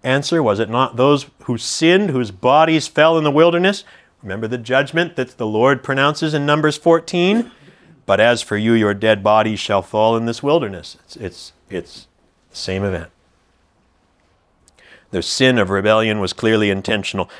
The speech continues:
Then verse eighteen, "And to whom did he swear that they would not enter his rest?" Well, those who were disobedient.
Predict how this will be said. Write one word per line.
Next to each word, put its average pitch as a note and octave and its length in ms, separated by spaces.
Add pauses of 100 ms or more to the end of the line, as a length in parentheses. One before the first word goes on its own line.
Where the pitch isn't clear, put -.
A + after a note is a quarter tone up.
(120)
Then A2+ 160
verse B2 300
eighteen, G3 520 (220)
"And A#2+ 160
to C3+ 140
whom G3 240
did F3 120
he D3+ 120
swear E3+ 400
that D3+ 180
they D3 140
would C3+ 160
not C#3+ 260
enter C3+ 380
his G#3 480
rest?" F#3+ 640 (1700)
Well, F2 240
those G2+ 300
who G2 100
were F2+ 140
disobedient. A2+ 1500